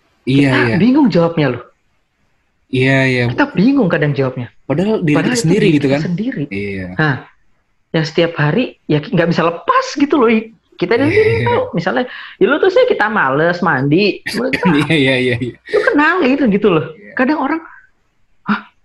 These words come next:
Speaker 2: stuck di pertanyaan itu gitu. Dia gagal
Speaker 1: Iya.
Speaker 2: untuk mengenali diri.
Speaker 1: Iya, iya. Dia nggak kenal kele-, kelebihan dan kele-, kelemahannya, dia nggak tahu. <laughs>
Speaker 2: Iya.
Speaker 1: Iya.
Speaker 2: Ada, ada juga yang bilang, "Kalau misalnya lu pacaran, ngapain sih lu ribet-ribet kayak gitu? Udah aja langsung." Ya, itu kan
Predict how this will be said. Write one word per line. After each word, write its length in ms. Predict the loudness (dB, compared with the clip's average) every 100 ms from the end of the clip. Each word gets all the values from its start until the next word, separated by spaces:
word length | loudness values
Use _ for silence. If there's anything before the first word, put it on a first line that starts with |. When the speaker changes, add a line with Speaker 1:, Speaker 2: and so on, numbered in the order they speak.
| _ _
Speaker 2:
stuck 400 | -20 -10 -8 -6
di 100 | -6
pertanyaan 420 | -6 -6 -6 -6
itu 280 | -6 -6 -6
gitu. 180 | -6 -6
Dia 180 | -4 -6
gagal 320 | -2 -2 -2 -2
Speaker 1:
Iya. 160 | -4
Speaker 2:
untuk 140 | -6 -10
mengenali 320 | -12 -10 -10
diri. 180 | -6 -4
Speaker 1:
Iya, 220 | 0 0
iya. 200 | 0 0 -2 -6
Dia 160 | -4 -2
nggak 160 | -2 -2
kenal 200 | 0 -2
kele-, 280 | -2 -2 -2 -4 -6 -4
kelebihan 400 | -2 0 0 -2
dan 120 | -4
kele-, 260 | -2 -4 -2
kelemahannya, 480 | -4 -2 -2 -2 -2
dia 80 | -4
nggak 180 | -4 -4
tahu. 220 | -2 -2 -2 -2 -2 -4 -6
<laughs> 440 | -6 -8 -12 _
Speaker 2:
Iya. 300 | -4 -2 -4 -12 _ -20 _
Speaker 1:
Iya. 220 | -20 -8
Speaker 2:
Ada, 180 | -4 -4 -6 -10 -4
ada 160 | -2
juga 160 | -2 -2
yang 140 | -2 -2
bilang, 200 | -4 -6 -10
"Kalau 240 | -8 -8
misalnya 240 | -8 -8 -8
lu 80 |
pacaran, 320 | -8 -6 -6 -6
ngapain 240 | -6 -6
sih 80 | -6
lu 80 | -4
ribet-ribet 380 | -4 -2 -4 -4
kayak 180 | -8 -8
gitu? 260 | -16 -16
Udah 240 | -10 -6 -4
aja 160 | -6
langsung." 320 | -10 -12 -14 -6
Ya, 400 | -2 -2 -2 -2
itu 160 | -4
kan 240 | -6 -8